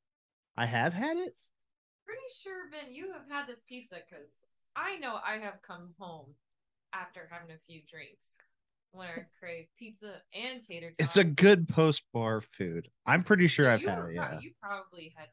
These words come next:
Speaker 2: too many beers and
Speaker 1: Yeah, I
Speaker 2: forgot you
Speaker 1: forgot.
Speaker 2: had it,
Speaker 1: <laughs>
Speaker 2: but I can tell you, you enjoyed it.
Speaker 1: I, my
Speaker 2: And
Speaker 1: memory
Speaker 2: it's
Speaker 1: sucks even without alcohol involved, so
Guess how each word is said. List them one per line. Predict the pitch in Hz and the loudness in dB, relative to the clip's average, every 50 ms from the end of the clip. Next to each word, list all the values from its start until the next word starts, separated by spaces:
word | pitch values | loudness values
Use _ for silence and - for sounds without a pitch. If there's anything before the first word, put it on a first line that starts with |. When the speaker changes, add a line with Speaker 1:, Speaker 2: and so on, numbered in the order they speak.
| _ - | _ -20
Speaker 2:
too | 185 | -20
many | 170 160 156 _ _ _ | -20 -20 -20 _ _ _
beers | 160 160 156 147 147 147 - | -20 -18 -18 -18 -20 -20 -20
and | - - - | -20 -14 -10
Speaker 1:
Yeah, | - 78 - - - - | -8 -6 -4 -4 -2 -2
I | - | -2
Speaker 2:
forgot | 175 196 208 208 170 160 | -2 0 0 0 0 -2
you | 160 | -4
Speaker 1:
forgot. | 160 - 156 | -4 -4 -4
Speaker 2:
had | 156 156 180 | -4 -4 -4
it, | 196 | 4
Speaker 1:
<laughs> | - - - - - 320 - - | 4 4 4 6 2 2 2 4
Speaker 2:
but | 392 - - _ _ _ - | -4 -4 -4 _ _ _ -14
I | - | -14
can | 202 - 208 - - | -14 -14 -18 -18 -10
tell | 330 285 226 | -8 -8 -8
you, | 175 151 143 127 117 - _ _ | -8 -10 -14 -16 -16 -20 _ _
you | - 180 202 220 | -14 -12 -10 -10
enjoyed | 214 214 214 262 302 269 - | -10 -10 -8 -6 -6 -4 -4
it. | 175 151 - _ _ _ _ _ _ _ _ _ _ _ - | -6 -8 -12 _ _ _ _ _ _ _ _ _ _ _ 2
Speaker 1:
I, | 107 131 165 180 165 135 - _ _ _ _ _ _ - | 6 6 8 6 6 2 -4 _ _ _ _ _ _ 4
my | 143 151 175 | 6 6 8
Speaker 2:
And | 190 | 8
Speaker 1:
memory | 202 202 190 190 190 185 170 | 8 8 8 8 8 8 8
Speaker 2:
it's | 147 - - | 6 6 2
Speaker 1:
sucks | - - - 139 135 139 135 - - - - _ | -2 0 4 4 4 4 4 0 -8 -12 -12 _
even | - 131 123 123 117 113 | 0 2 4 4 6 4
without | 110 - 107 104 107 107 | 4 4 4 2 2 4
alcohol | 107 110 113 - 135 127 123 131 127 131 | 2 2 2 2 2 4 4 4 4 6
involved, | 127 127 127 131 135 135 143 151 151 147 - _ _ _ _ _ _ | 4 4 4 4 4 4 2 0 -2 -4 -8 _ _ _ _ _ _
so | - - - 113 98 95 90 87 87 87 85 | -14 -6 -2 0 2 2 4 2 2 2 0